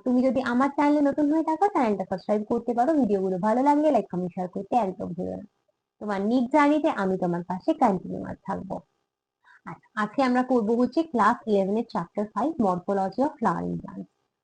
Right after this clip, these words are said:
চলো শুরু করা যাক। আচ্ছা, তো এটা সামারিতে দেখো কি বলেছে, বলা হচ্ছে যে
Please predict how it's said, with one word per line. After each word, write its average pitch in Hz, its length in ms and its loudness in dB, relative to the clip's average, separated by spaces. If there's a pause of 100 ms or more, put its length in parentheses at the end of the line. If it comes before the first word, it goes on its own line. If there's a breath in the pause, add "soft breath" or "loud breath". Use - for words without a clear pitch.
(160)
চলো 339 200 0
শুরু 330 220 4
করা 320 220 2
যাক। 339 180 0 (640)
আচ্ছা, - 260 -18 (1800)
তো 269 80 -6
এটা 285 200 2
সামারিতে 247 580 0
দেখো 226 260 0
কি 262 180 0
বলেছে, 202 400 2
বলা 196 260 6
হচ্ছে 226 320 0
যে 233 200 -2